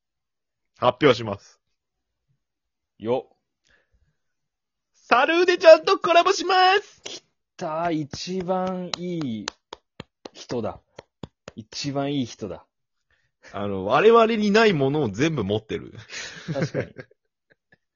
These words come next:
Speaker 2: <laughs> 一番いいよ、今、サルーデちゃんは。
Speaker 1: そう、スカスカの我々のこの、
Speaker 2: うん。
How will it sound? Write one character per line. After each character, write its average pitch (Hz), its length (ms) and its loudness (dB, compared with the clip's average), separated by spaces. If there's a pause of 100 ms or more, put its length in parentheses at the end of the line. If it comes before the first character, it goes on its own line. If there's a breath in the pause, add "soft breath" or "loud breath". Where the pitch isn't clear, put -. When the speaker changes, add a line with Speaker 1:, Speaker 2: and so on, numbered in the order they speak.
(1300 soft breath)
Speaker 2:
<laughs> 131 200 -6
一 120 400 -16
番 110 280 -10
い 98 120 -10
い 85 40 -12
よ、 113 460 -6
今、 98 220 -12
サ 95 140 -16
ル 92 200 -10
ー - 20 -16
デ 92 120 -16
ち - 140 -16
ゃ 90 40 -14
ん 87 140 -14
は。 85 260 -20 (300)
Speaker 1:
そ - 280 -20
う、 - 60 -20
ス - 160 -20
カ 160 200 -6
ス - 260 -12
カ 165 160 -2
の 156 140 -4
我 147 180 0
々 147 220 -4
の 143 120 -10
こ 135 160 -8
の、 131 320 -8
Speaker 2:
う 110 80 -14
ん。 95 260 -14